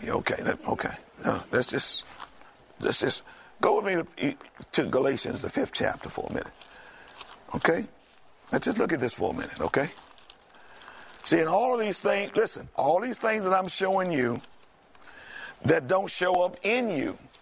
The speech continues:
you need to talk to the Lord about. Okay?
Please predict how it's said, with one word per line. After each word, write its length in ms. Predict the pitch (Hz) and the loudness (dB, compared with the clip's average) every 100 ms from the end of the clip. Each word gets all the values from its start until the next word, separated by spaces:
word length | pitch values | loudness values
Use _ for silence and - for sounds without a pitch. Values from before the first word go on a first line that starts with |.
| - - - - - - - - | -20 -20 -20 -20 -20 -20 -18 -2
you 140 | 160 185 | 2 4
need 180 | 165 | 2
to 80 | - | 0
talk 240 | - 151 - | 2 2 2
to 80 | |
the 80 | 131 | 0
Lord 260 | 127 135 107 | 2 0 0
about. 280 | 98 - - - - - - - - - - - - - - - - - | 0 -2 -4 -16 -20 -20 -20 -20 -20 -20 -20 -20 -20 -20 -20 -20 -12 -8
Okay? 380 | 101 160 180 | 4 4 4